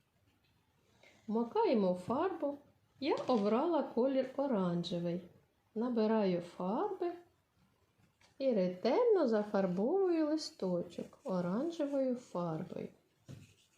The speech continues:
Це в мене буде відбиток деревця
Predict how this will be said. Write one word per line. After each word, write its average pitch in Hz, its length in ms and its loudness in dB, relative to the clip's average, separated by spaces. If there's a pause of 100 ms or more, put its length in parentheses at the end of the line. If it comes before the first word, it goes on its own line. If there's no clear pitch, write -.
(960)
Це 359 340 -4
в 285 60 -4
мене 190 300 2
буде 180 320 -6 (380)
відбиток 196 800 0
деревця 196 840 0